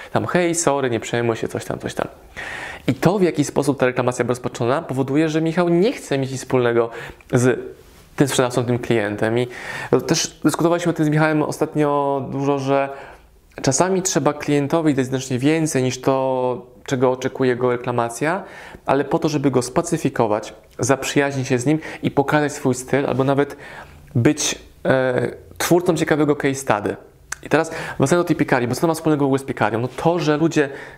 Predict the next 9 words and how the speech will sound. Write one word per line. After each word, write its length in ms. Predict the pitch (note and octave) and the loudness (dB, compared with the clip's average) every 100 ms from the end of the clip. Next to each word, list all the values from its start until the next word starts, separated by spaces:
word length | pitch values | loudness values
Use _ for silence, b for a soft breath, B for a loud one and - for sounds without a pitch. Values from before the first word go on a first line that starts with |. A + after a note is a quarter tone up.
| B | B
tworzą 360 | - D3+ G#3+ | 0 2 2
biznesy, 440 | G3+ C#3 G#2 - - - | 2 2 0 -2 -10 -6
zatrudniają 420 | - B2 A#2 D3+ F3+ | -4 -2 0 2 2
ludzi, 360 | D3+ A#2+ - - - - B B B - | 2 0 -8 -16 -20 -20 B B B -2
inwestują 400 | A2+ C3+ D3 C#3+ | 0 2 2 2
pieniądze 340 | B2+ C3+ C3 | 2 2 2
w 40 | |
jakieś 220 | B2 - A#2 | 0 0 0
lady, 720 | A2+ A#2+ A#2+ A#2 A#2 A2 | 2 2 2 2 2 0